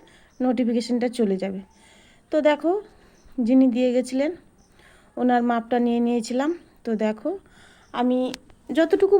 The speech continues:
মাপ হচ্ছে, আমি দু ইঞ্চি আমার বেশি হয়ে গেছে, সেই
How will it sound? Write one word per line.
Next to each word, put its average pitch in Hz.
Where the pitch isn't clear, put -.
মাপ 311
হচ্ছে, 320
আমি 233
দু 233
ইঞ্চি 226
আমার 269
বেশি 226
হয়ে 233
গেছে, 277
সেই 262